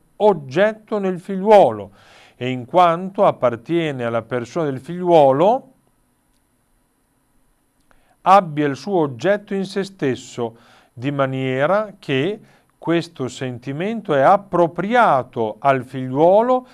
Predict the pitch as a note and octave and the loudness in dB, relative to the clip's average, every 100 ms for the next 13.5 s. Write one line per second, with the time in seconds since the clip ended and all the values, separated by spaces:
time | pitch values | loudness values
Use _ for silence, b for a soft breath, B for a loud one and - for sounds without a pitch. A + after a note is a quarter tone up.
0 | B B - F3+ F#3+ G#3+ G3+ G3+ - C4+ | B B -2 -2 0 -2 -2 -2 4 6
1 | C4 F#3 D3+ C#3+ C3 C3 B2 C3+ C3 D3 | 6 2 -2 -2 -2 -6 -8 -8 -2 4
2 | F3 A3 B3 F3+ C#3+ - A#3+ A3+ F#3+ F3 | 6 4 2 -4 -8 -6 -4 -4 -4 -6
3 | E3 - A3 F#3+ D#3 C3+ C3+ A#2 E3 G#3+ | -6 0 2 2 0 -4 -6 -2 0 0
4 | G#3 _ C4+ C4+ B B B C#3 E3+ E3+ | -4 _ -4 -4 B B B -4 -4 -4
5 | F3 C#3+ C3+ D3+ F#3+ A3+ A#3 E3 D3+ D#3 | 0 0 0 -2 -6 -4 -6 -6 -10 -6
6 | - E3+ F#3 A3+ A3+ - E3 F3+ A#3+ B | 4 6 6 2 -4 0 0 0 -2 B
7 | B B - D3+ B2+ B2 C#3+ D3 B2+ G#2 | B B -4 -4 -4 -8 -6 -6 -6 -8
8 | F#2+ G2+ G#2+ G2+ F#2+ _ _ _ _ _ | -10 -12 -10 -10 -12 _ _ _ _ _
9 | _ _ _ _ _ _ _ _ _ _ | _ _ _ _ _ _ _ _ _ _
10 | _ _ _ _ _ _ _ _ b b | _ _ _ _ _ _ _ _ b b
11 | C#3+ C#3 B2+ D#3+ D#3 F#3+ D3+ A#2 A#2+ C3+ | -4 -4 -4 -8 -6 -2 -2 -2 -2 -2
12 | C#3+ C#3+ C3+ b b b B2 B2+ C#3 C#3+ | -2 -4 -6 b b b -4 0 0 0
13 | C3 C3+ B2+ A2+ | -6 -4 -2 -2